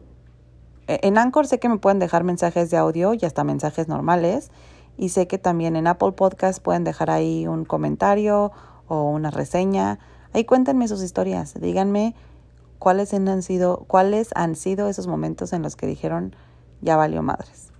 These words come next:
Está padre escucharlos, estaría súper padre escucharlos. Y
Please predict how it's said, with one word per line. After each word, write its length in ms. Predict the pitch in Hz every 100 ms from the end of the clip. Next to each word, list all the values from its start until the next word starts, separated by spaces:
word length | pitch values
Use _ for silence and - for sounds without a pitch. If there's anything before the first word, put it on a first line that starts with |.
| -
Está 260 | - - 196
padre 180 | 202 196
escucharlos, 480 | - 175 165 - 160
estaría 260 | - 170 180
súper 300 | 190 170 170
padre 180 | 170
escucharlos. 600 | 165 - - - - - - - - - - - - -
Y 420 | 226 240 247 -